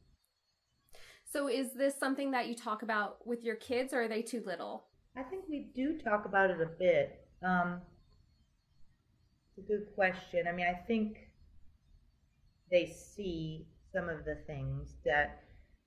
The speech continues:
Speaker 2: naturally with me being gone, that's the elephant in the room.
Speaker 1: Right.
Speaker 2: And we have to have all hands on deck, figure out how to manage that difficulty. I think that what they see is us showing up, is us trying,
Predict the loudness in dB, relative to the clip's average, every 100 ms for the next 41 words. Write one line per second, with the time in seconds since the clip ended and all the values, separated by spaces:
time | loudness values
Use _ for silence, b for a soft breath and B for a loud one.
0 | -6 4 4 6 4 4 4 2 -10 -12
1 | -8 -6 -4 -2 -2 0 0 2 0 0
2 | -2 -4 -4 -4 -6 -2 -2 -4 -12 -6
3 | -6 -6 -6 -8 -8 -10 -12 -16 -12 -8
4 | -8 -8 -2 -2 -2 -6 -8 0 2 4
5 | 4 2 0 -2 -4 0 2 4 2 -4
6 | -20 -20 -20 -20 _ -6 0 4 6 6
7 | 4 0 -8 -18 -6 -2 -2 -2 -8 -10
8 | -12 -12 -12 -12 -18 -18 -18 -18 -18 -18
9 | -20 -20 -20 _ 2 2 2 2 4 2
10 | 0 -14 -20 -20 -20 _ _ -20 -18 -18
11 | -18 -6 -4 -2 -2 -4 -4 -4 0 0
12 | 0 -4 -4 -2 -2 -4 -6 -8 -10 -18
13 | -20 -16 -8 -8 -8 -12 -6 -4 -4 -4
14 | -6